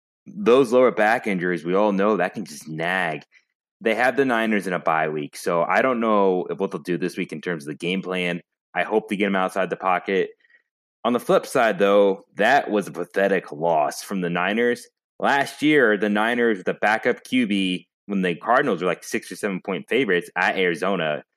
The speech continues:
San Francisco went down there and beat them outright. It looks like Keith Kingsbury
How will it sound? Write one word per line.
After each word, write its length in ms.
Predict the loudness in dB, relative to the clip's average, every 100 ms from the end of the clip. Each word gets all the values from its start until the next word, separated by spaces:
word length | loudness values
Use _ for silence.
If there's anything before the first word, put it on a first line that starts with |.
| _ _ _
San 200 | -4 -2
Francisco 440 | -2 -2 -2 2
went 280 | 2 2 0
down 240 | -2 0 0
there 160 | 0
and 120 | 0 -2
beat 180 | -2
them 160 | -2 0
outright. 480 | 0 0 0 -2 -4
It 180 | -8 -8
looks 200 | -4 -4
like 180 | -6
Keith 240 | -6 -6 -6 -8
Kingsbury 880 | -4 -2 -2 -2 2 2 2 -2